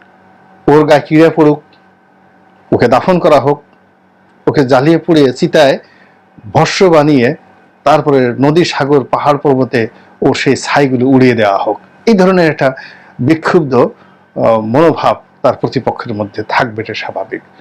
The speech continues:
অথবা কেউ হয়তো মনে করবে যে, "ইস, যদি একবার পেতাম, ওরে যদি ধরে আনা যেত, ওকে ঢুকিয়ে, হাজতের মধ্যে ঢুকিয়ে একটা বাঁশ ডলা দিতাম, হাউমাউ করে ও কাঁদতো, সেই দৃশ্য দেখতাম।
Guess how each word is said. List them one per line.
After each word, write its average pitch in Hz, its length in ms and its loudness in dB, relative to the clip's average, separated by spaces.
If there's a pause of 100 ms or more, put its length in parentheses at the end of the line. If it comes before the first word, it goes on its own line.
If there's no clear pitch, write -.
(160)
অথবা 196 240 0
কেউ 180 160 2
হয়তো 160 180 0
মনে 151 160 0
করবে 131 220 0
যে, 123 120 0 (340)
"ইস, - 520 -4 (480)
যদি 117 220 0
একবার 110 260 -2 (120)
পেতাম, 147 440 0 (920)
ওরে 135 160 2
যদি 120 280 -4
ধরে 156 280 2
আনা 120 200 0
যেত, 98 260 -14 (1040)
ওকে 151 580 4
ঢুকিয়ে, 113 640 0 (540)
হাজতের 127 480 0
মধ্যে 110 220 -6
ঢুকিয়ে 107 520 -8 (840)
একটা 113 140 -2
বাঁশ 147 420 2
ডলা 135 260 2
দিতাম, 135 380 -4 (520)
হাউমাউ 147 520 2
করে 139 180 0
ও 127 80 2
কাঁদতো, 139 480 -2 (320)
সেই - 160 -4
দৃশ্য 127 380 0
দেখতাম। - 500 -8